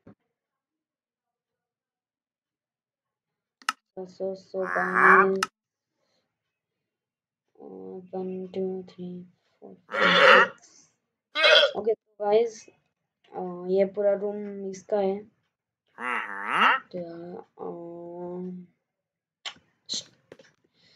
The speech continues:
ब्रिक्स का तो मैं ये भी ब्रिक्स के ही बना लूँगा। वन, टू, थ्री, फोर, फाइव, सिक्स, सेवन, एट।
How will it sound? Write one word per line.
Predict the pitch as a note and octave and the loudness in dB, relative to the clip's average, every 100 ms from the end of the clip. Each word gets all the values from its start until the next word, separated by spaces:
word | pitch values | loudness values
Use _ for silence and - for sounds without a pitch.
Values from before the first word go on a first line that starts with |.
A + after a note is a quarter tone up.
| _ _ F#3+ | _ _ 0
ब्रिक्स | G3+ A3+ - | 4 4 4
का | - A3 | 6 10
तो | A3+ | 10
मैं | A3+ A3+ | 10 8
ये | A3 A3 | 8 10
भी | G#3+ A3 G3 | 8 8 4
ब्रिक्स | G3+ G#3+ - | 2 0 0
के | - | 2
ही | A#3+ | 4
बना | G3+ F3 | 4 2
लूँगा। | F3+ F3 | 0 -2
वन, | F#3 F3+ F3+ F3+ F3+ F#3 G3 A3 A#3 _ _ _ _ | -6 -8 -10 -8 -6 -8 -10 -16 _ _ _ _ _
टू, | G#3 G#3 G3 F#3+ | -6 -4 -6 -10
थ्री, | F#3+ G3 F#3+ F#3+ | -6 0 2 2
फोर, | F#3+ F#3+ F#3+ F#3 | -2 -6 -6 -8
फाइव, | - G3 F#3+ F#3+ | -6 -2 0 -2
सिक्स, | F#3+ F#3+ F#3+ F#3+ | -2 -2 -2 -4
सेवन, | - - F#3+ F#3 F3+ F#3+ G3 | -8 4 6 6 4 0 0
एट। | G3 - F#3+ F#3+ | 0 -2 -2 -2